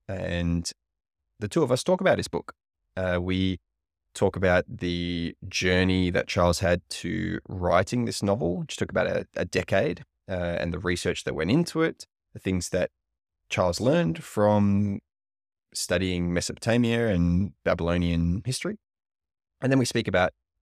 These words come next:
Nergal, the antagonist, and his struggle with masculinity and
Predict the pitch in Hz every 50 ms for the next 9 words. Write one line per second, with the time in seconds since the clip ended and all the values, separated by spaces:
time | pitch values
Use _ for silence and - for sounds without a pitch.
0 | _ _ - 98 104 107 107 98 104 98 98 98 92 95 90 90 90 90 87 87
1 | - - 90 87 85 - 101 101 104 101 101 95 101 - - - - - _ _
2 | _ _ - - 90 87 87 87 - - 92 90 87 87 - - - - - -
3 | 95 92 90 85 90 87 87 85 85 80 76 - 87 85 - - - - 90 101
4 | 113 117 101 104 107 104 101 95 92 85 82 85 90 90 90